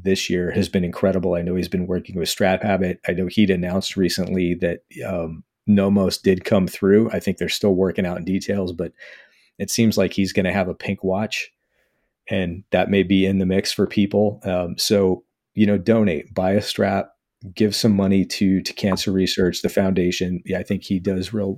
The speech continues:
wear, uh, Real Men Wear Pink. Um, I know, you know, we basically, we got a strap,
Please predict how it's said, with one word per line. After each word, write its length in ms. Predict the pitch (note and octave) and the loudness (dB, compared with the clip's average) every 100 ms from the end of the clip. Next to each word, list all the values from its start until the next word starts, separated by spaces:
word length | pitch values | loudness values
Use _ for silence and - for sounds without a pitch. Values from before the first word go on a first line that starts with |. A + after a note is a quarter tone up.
| - | -2
wear, 240 | A#2+ A#2 - | 2 2 0
uh, 200 | G#2+ G2+ G#2+ | -4 -4 0
Real 340 | A2 A#2+ A2+ | 2 4 4
Men 360 | G2 G2+ G2+ G2+ | 2 0 0 0
Wear 300 | F#2+ F#2+ F#2+ | 0 0 0
Pink. 460 | - G#2 G#2 G#2+ - _ - - _ _ | 0 0 0 -2 -10 _ -20 -20 _ _
Um, 380 | F#2+ F#2 E2 E2+ - | 0 0 -2 -8 -4
I 80 | F#2+ | 0
know, 320 | G2 F#2 - _ _ | 2 2 -4 _ _
you 100 | G#2 | 0
know, 120 | F#2+ | 2
we 140 | F#2 G2 | 2 2
basically, 500 | G2 G2 A2 G2+ F#2 | 2 2 -2 -2 0
we 160 | G2+ | 0
got 180 | G2+ F#2+ | 0 -2
a 40 | |
strap, 440 | G2+ - G2+ F#2+ | -4 -4 -4 -4